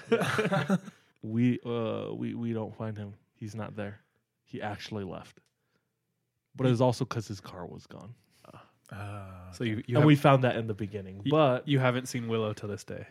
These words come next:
Speaker 1: Yeah. <laughs> Uh, shouts out Willow 'cause that was pretty hilarious.
Speaker 3: That's r-, that's actually creepy though. Like,
Speaker 1: It wa-
Speaker 2: Like, I wouldn't probably do that with someone because I'm thinking I'm gonna get sacrificed probably.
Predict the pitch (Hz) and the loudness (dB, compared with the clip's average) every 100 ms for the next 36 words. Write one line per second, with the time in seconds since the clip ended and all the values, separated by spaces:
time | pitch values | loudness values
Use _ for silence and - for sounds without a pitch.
0 | - - - - 151 - 190 156 - - | -18 -6 -6 2 2 4 6 4 4 -2
1 | - _ - 185 220 190 - - - - | -4 _ -16 -14 -12 -12 -12 -14 -12 -6
2 | 131 123 120 117 120 - 151 139 123 113 | -4 -4 -6 -8 -12 -6 -6 -2 -2 2
3 | 123 123 131 117 107 104 101 - 123 120 | 2 4 2 -2 -2 -2 -4 -4 0 0
4 | 113 110 107 107 127 - - _ 147 202 | 0 -4 -4 -4 -8 -10 -20 _ 4 6
5 | - 123 151 202 165 156 147 127 131 113 | 2 0 2 6 4 4 -2 -6 -8 -8
6 | 110 104 101 - 101 - 143 - _ 147 | -10 -8 -8 -6 -6 -6 -18 -20 _ 4
7 | 147 151 147 151 185 208 156 120 156 151 | 8 8 8 8 8 8 4 4 4 6
8 | 127 110 123 131 139 143 151 147 147 143 | 2 2 4 4 4 2 0 0 2 0
9 | - 127 131 120 107 113 143 151 143 127 | 0 0 2 0 -2 -2 2 4 2 2
10 | 123 117 113 107 101 - 92 - 107 107 | -2 0 -2 -2 -4 -2 -4 -6 -10 -8
11 | 101 98 - - 95 95 90 87 90 | -6 -8 -8 -6 -6 -6 -6 -6 -6